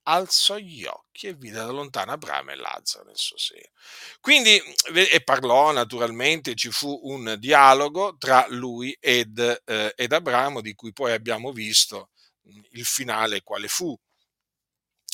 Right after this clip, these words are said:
Allora, questo uomo che si trovava, eh, nell'Ades, eh, disse queste parole: "Sono tormentato in questa fiamma."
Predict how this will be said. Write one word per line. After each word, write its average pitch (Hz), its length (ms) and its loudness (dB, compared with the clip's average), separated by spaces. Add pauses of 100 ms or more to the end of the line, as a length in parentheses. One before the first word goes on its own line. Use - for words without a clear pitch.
Allora, 156 580 8 (360)
questo 226 540 10
uomo 156 720 6
che 135 180 0
si 123 200 8
trovava, 113 1300 6
eh, - 20 -10
nell'Ades, 156 1300 8 (340)
eh, 127 880 2
disse - 560 8
queste 180 460 6
parole: 117 680 2
"Sono 180 560 4
tormentato 196 960 2
in 156 160 -8
questa 143 480 6
fiamma." 58 420 -6